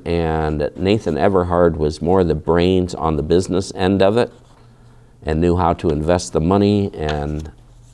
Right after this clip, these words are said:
that sort of thing. So, um, when Grace Lutheran Church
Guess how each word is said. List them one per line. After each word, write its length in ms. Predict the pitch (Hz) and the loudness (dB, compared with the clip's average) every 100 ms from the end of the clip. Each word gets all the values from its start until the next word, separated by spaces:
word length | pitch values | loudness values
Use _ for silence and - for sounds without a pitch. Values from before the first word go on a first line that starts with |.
| - - - - - | -20 -20 -20 -20 -12
that 320 | 87 92 90 - | 0 2 2 2
sort 200 | 78 76 | -2 -2
of 80 | |
thing. 300 | - 73 73 78 - - - - - | -2 -4 -4 -6 -16 -20 -20 -20 -10
So, 480 | - 98 85 82 - | 2 4 6 4 4
um, 400 | 82 80 78 78 - - - - - - - | 2 2 0 -8 -16 -20 -20 -20 -20 -20 -20
when 260 | - 87 87 | -2 2 2
Grace 320 | 87 110 110 | 4 2 4
Lutheran 340 | 104 98 90 85 | 2 4 2 0
Church 460 | - 120 - - | 2 0 0 -6